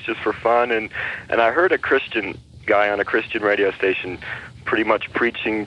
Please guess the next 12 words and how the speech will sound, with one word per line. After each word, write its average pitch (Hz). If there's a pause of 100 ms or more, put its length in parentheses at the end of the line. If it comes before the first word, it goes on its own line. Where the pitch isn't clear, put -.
to 131
people 104
that 95
they 95
should 104
avoid, 104 (480)
um, 95
any 104
kind 101
of 90
psychic 95
experiences, 92